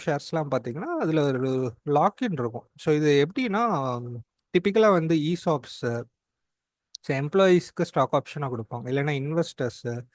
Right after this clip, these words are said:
இல்லைன்னா ஃபவுண்டர்ஸ், ப்ரமோட்டர்ஸ், இல்லைன்னா ஒரு அடிமட்ட விலைக்கு யாராவது விற்க ரெடியா இருக்காங்க. இந்த மாதிரியான ஆட்கள் கிட்ட இருந்தா இவங்க வந்து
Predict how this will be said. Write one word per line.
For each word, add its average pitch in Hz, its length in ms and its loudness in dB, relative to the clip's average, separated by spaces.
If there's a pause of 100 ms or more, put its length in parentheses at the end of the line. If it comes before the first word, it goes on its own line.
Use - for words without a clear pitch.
(460)
இல்லைன்னா 127 500 0 (120)
ஃபவுண்டர்ஸ், 143 480 0
ப்ரமோட்டர்ஸ், 123 760 -6 (880)
இல்லைன்னா 143 560 0 (180)
ஒரு 139 300 0
அடிமட்ட 151 460 0
விலைக்கு 131 400 0
யாராவது 127 380 2
விற்க 127 200 -2
ரெடியா 127 140 0
இருக்காங்க. 120 360 -2
இந்த 175 160 2
மாதிரியான 185 600 4
ஆட்கள் 147 320 -2
கிட்ட 127 200 -2
இருந்தா 123 320 -2
இவங்க 147 220 -2
வந்து 131 200 -2